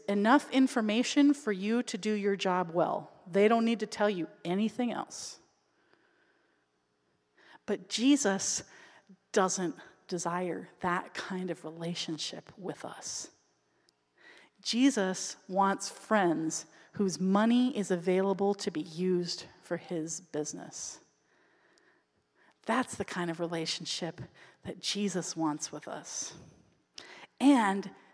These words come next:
not only that, but he has given us the tools. He's already shared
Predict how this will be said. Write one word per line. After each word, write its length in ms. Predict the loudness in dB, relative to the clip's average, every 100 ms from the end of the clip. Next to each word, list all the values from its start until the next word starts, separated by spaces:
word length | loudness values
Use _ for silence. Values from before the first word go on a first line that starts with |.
| _ -20 -10 2
not 240 | 6 8
only 320 | 10 10 8
that, 500 | 4 2 4 2 -2 -12 -20 -20 0
but 140 | 0
he 320 | 0 2 4 4
has 240 | 2 -4
given 380 | 0 4 6 6
us 180 | 6 0
the 140 | -2
tools. 520 | -2 2 4 4 2
He's 280 | 2 4 4
already 500 | 4 8 8 8 4
shared 600 | 2 2 4 6 6 2